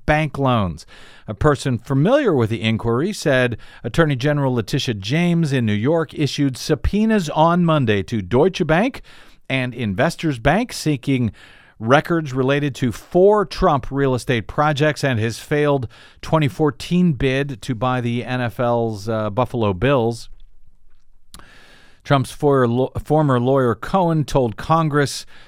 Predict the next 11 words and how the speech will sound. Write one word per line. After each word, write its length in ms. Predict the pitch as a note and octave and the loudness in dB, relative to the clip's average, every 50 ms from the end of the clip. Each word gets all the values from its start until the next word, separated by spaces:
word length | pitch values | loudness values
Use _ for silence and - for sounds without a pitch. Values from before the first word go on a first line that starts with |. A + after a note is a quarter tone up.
| - - - - - - - - - | -20 -20 -20 -20 -20 -20 -20 -14 -8
in 160 | B2+ B2 A#2+ | -4 -4 -2
late 240 | A2+ A2 A2 A2 F#2 | 0 -2 -2 -4 -6
February 640 | - - F#3+ G#3+ G#3 E3 E3+ E3+ D#3+ D#3 D3 D3 C3 | -6 0 2 2 2 4 2 2 2 2 2 0 0
that 160 | C3 A2+ - | -2 -4 -4
Trump 280 | - - D3 C3 A2 - - | -2 -2 -2 -2 -2 -4 -4
exaggerated 1080 | B2+ A#2+ A#2 G#2 G2 G#2 B2+ C3+ D#3+ E3 C3+ C#3+ D#3 D3 D3 C#3+ C#3+ C#3 C#3+ C3 A#2+ | -4 -4 -4 -4 -2 0 0 0 0 -2 -4 -4 -2 -2 0 -2 0 -2 -2 -4 -2
his 280 | G#2 B2 C3 A#2+ G#2+ A2 | -2 -2 -2 -2 -2 -4
wealth 400 | G2+ A#2 C3 D3+ F3+ G3+ - - - | 0 2 2 2 2 0 -2 -4 -4
on 180 | A#2+ A2+ G#2+ F#2 | -2 -2 -2 -4
financial 720 | - - C#3 B2+ B2 A#2 A#2 B2 C#3 C#3 - D3+ C#3+ B2 | -4 -4 -2 -2 -2 -2 -2 -2 -4 -4 -4 -4 -6 -6
statements. 880 | - - - - C#3+ D3+ D#3 C#3 E3 F3+ G#3+ A3+ - - - - - | -6 -8 -4 -2 -2 -2 -2 -2 0 0 0 0 -2 -6 -10 -14 -16